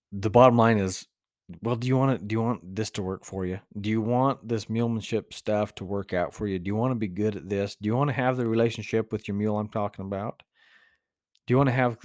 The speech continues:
the control of the mule that I'm talking about? Do you wanna have this whole,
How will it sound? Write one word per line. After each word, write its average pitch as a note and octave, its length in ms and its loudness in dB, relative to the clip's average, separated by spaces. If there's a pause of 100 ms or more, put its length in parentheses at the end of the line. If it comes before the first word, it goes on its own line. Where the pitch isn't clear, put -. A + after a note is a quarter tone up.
(100)
the A2 100 -2
control A2 480 -4
of A2 180 -10
the A2 80 -6
mule A2 280 0
that A2 100 -4
I'm G#2 160 -2
talking G2 380 -4
about? G2+ 420 -8 (840)
Do - 80 -6
you A2 40 0
wanna A#2 160 0
have A2 280 -2
this A2 180 -2
whole, G#2+ 440 -2